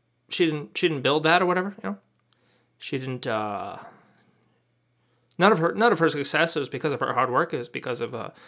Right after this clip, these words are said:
social programs, I guess. But now she wants to abolish the Electoral College.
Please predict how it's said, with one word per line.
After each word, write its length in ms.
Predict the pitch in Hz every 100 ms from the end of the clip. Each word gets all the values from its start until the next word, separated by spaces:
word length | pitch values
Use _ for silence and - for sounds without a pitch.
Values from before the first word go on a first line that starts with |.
| - -
social 300 | - 135 156
programs, 400 | 151 151 160 165
I 40 |
guess. 120 | 156
But 160 | 165 156
now 140 | 170
she 120 | 175 175
wants 140 | 151
to 100 | 160
abolish 340 | 127 139 156
the 60 | 147
Electoral 380 | 131 135 151 147
College. 340 | 143 139 185